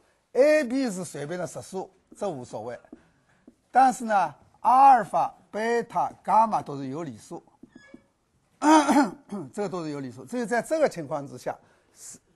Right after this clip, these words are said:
下面的结论是对的啊。第一，第一种情况，如果伽马是整数，伽马是整数，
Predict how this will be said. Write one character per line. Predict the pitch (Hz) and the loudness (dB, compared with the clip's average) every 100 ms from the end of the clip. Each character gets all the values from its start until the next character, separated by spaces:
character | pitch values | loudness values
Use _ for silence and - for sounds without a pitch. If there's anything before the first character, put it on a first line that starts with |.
| _ | _
下 | - 165 | -6 -6
面 | 147 | -6
的 | |
结 | 131 139 | -8 -10
论 | 131 | -12
是 | 120 | -12
对 | 131 | -10
的 | 113 | -10
啊。 | 90 104 _ _ | -10 -12 _ _
第 | 226 | -2
一， | 269 277 - _ _ _ | 2 0 -2 _ _ _
第 | - | -4
一 | 262 | -2
种 | 285 | 0
情 | 220 | 0
况， | 190 | -2
如 | 160 262 | 0 0
果 | 240 | 2
伽 | 208 277 | 2 4
马 | 311 | 4
是 | 214 | 2
整 | 175 139 113 | -2 -12 -12
数， | 147 - _ _ _ _ _ _ _ _ _ _ _ _ _ _ _ _ _ _ _ _ | -14 -18 _ _ _ _ _ _ _ _ _ _ _ _ _ _ _ _ _ _ _ _
伽 | 175 196 | -6 -4
马 | 202 | -4
是 | 160 | -6
整 | 143 101 | -12 -16
数， | 98 107 | -16 -20